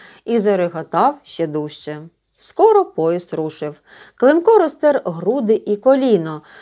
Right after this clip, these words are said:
Добре, що тітонька Марина дала штани, хоч були вони і великі, а то живого місця на ногах не зосталося б. Подумав він, підвівся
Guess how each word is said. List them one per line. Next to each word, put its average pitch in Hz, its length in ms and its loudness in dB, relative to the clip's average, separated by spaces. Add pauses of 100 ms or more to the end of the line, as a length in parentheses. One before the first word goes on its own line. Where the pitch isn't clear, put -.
(180)
Добре, 392 400 4
що - 180 -4
тітонька 247 540 -6
Марина 202 580 -4
дала 180 340 0
штани, 233 560 -2 (280)
хоч 226 200 2
були 214 340 2
вони 262 300 -2
і 240 160 -6
великі, 247 720 0 (140)
а 247 80 -8
то 381 200 0
живого 214 420 0
місця 185 420 -4
на 170 120 -4
ногах 175 540 -2
не 185 180 -4
зосталося 165 760 -8
б. - 40 -14 (640)
Подумав 233 520 2
він, 285 280 -6 (380)
підвівся 285 680 0